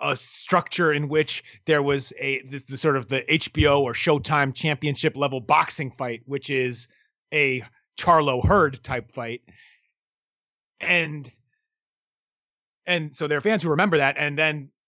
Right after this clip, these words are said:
only above that were the super fights, the, the, for, for either people who were such transcendent stars like Mike Tyson, uh,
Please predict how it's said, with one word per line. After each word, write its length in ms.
only 260
above 320
that 220
were 80
the 100
super 280
fights, 360
the, 160
the, 120
for, 220
for 300
either 200
people 320
who 200
were 100
such 320
transcendent 480
stars 480
like 180
Mike 220
Tyson, 520
uh, 360